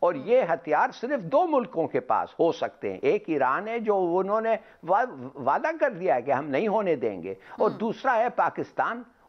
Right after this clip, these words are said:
Speaker 1: उस वक्त उन्होंने कुछ नहीं किया, मगर उसके बाद एक दफ़े तो मेरी मौजूदगी में, अ, ट्राई किया उन्होंने कि वो
Speaker 2: हम्म।
Speaker 1: आए, रेड सी के ऊपर अमृतसर पर लैंड करें और फिर कहूता को बॉम्ब करें।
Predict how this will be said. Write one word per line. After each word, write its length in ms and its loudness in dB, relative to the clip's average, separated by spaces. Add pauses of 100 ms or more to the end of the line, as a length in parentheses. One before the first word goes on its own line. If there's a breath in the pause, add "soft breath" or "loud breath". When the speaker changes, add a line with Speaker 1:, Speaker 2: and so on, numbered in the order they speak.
Speaker 1:
उस 220 2
वक्त 240 -2
उन्होंने 380 0
कुछ 320 -4
नहीं 140 0
किया, 360 0
मगर 200 -2
उसके 280 0
बाद 340 2 (260 loud breath)
एक 300 4
दफ़े 280 2
तो 160 -2
मेरी 260 2
मौजूदगी 640 0
में, 240 -2
अ, 60 -14 (280 soft breath)
ट्राई 500 0
किया 300 2
उन्होंने 500 -2 (260)
कि 80 2
वो 180 4
Speaker 2:
हम्म। 120 0
Speaker 1:
आए, 360 0 (200 soft breath)
रेड 280 2
सी 200 -6
के 140 2
ऊपर 340 2
अमृतसर 520 -2
पर 180 -2
लैंड 360 -2
करें 420 -2 (200 loud breath)
और 220 4
फिर 160 2
कहूता 480 0
को 140 2
बॉम्ब 360 2
करें। 360 0